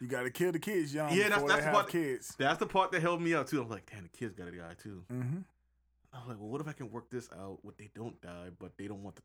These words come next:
Speaker 2: throne,
Speaker 1: Mm.
Speaker 2: 'cause I've conditioned them to not want the throne."
Speaker 1: Mm-hmm.
Speaker 2: I, I could do this. I was like, "I could definitely do this."
Speaker 1: Or just sterilize them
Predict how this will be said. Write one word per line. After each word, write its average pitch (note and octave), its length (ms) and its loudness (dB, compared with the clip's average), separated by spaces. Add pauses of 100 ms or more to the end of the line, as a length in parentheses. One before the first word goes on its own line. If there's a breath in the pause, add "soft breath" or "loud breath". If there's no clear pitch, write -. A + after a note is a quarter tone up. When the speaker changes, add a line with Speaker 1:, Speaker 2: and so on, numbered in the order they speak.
(120)
Speaker 2:
throne, G2+ 480 -8 (160)
Speaker 1:
Mm. - 320 -20
Speaker 2:
'cause - 120 -10
I've A2 180 -6
conditioned A#2+ 440 -6
them G#2 180 -8
to G2 40 -8
not G2 240 -8
want A2+ 200 -8
the - 40 -16
throne." E2+ 380 -12 (200)
Speaker 1:
Mm-hmm. A#2 420 -10 (360)
Speaker 2:
I, D3 220 -16
I - 20 -10
could D3 220 -12
do A3+ 120 -6
this. A2+ 300 -8 (480)
I C3 40 -4
was - 100 -12
like, D3 160 -2
"I - 60 -4
could - 200 -16
definitely C3 340 -2
do G#3 200 -6
this." C3 240 -4 (500 soft breath)
Speaker 1:
Or A2 140 -4
just A2 160 -8
sterilize A#2+ 540 -2
them A2+ 180 -10